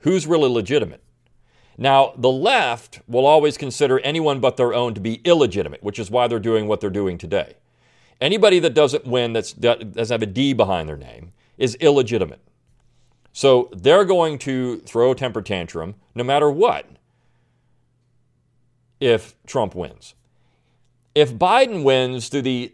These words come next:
leftist riots stop? I don't know.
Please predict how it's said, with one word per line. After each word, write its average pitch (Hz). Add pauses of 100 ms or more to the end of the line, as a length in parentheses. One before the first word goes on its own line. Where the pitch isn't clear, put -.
leftist 165 (340)
riots 127
stop? - (440)
I 151
don't 214
know. 143